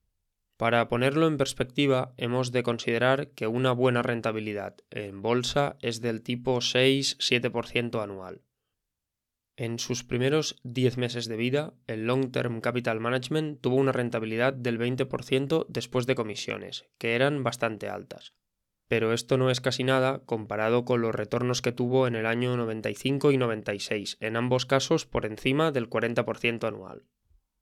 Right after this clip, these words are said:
Para el año mil novecientos noventa y siete,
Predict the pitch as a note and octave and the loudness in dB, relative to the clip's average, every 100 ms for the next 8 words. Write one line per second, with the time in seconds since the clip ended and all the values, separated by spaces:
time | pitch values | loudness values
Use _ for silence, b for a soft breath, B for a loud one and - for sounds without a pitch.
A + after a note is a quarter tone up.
0 | _ _ _ A#2+ A2+ A2+ A#2+ C#3+ D#3+ D#3+ | _ _ _ 0 2 2 2 2 2 4
1 | C#3+ C3+ C3 B2+ B2 A#2+ B2 A2+ A2 G#2 | 4 4 2 2 -2 -2 -2 -2 -4 0
2 | C3 C3+ C#3+ D3 | 2 2 2 -4